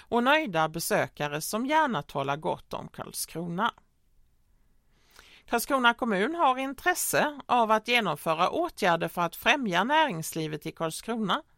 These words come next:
samt att Karlskrona stadskärna ska vara en attraktiv plats för boende, besökare, studenter, nya invånare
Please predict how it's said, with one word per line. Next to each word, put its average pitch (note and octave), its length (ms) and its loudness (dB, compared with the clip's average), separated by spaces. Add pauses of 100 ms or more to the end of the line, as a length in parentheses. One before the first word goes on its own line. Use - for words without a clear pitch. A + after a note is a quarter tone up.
(600)
samt B3 480 2
att B3 180 0
Karlskrona A#3+ 540 -2
stadskärna D#3 720 0
ska E3 160 -4
vara E3+ 280 2
en D#3+ 160 0
attraktiv D3+ 680 -2
plats - 520 0
för C#3+ 140 -4
boende, A3+ 540 -2
besökare, F#3 720 -2
studenter, D3+ 800 0
nya G#3+ 560 0
invånare C3 840 -4